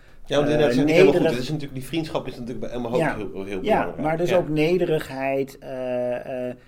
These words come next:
Speaker 2: dat zijn zijn personages die overleven. En je ziet dat hij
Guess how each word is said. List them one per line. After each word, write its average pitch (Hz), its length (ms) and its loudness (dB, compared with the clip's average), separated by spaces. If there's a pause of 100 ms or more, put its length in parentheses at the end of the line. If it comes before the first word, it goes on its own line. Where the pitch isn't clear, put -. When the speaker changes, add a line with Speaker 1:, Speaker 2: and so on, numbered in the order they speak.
(260)
Speaker 2:
dat 208 280 -4
zijn 165 280 -6
zijn 147 140 -2
personages 139 680 -6
die 135 160 -8
overleven. 131 720 -2
En 120 180 -8
je 139 80 -6
ziet 185 240 -8
dat 147 200 -8
hij 143 260 -6